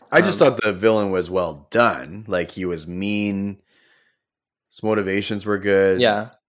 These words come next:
Speaker 1: There was a moment where, and you touched on it, where his plan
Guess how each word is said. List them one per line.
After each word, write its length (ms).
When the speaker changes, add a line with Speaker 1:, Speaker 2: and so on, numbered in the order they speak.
Speaker 1:
There 200
was 220
a 40
moment 440
where, 600
and 120
you 100
touched 340
on 160
it, 140
where 500
his 200
plan 680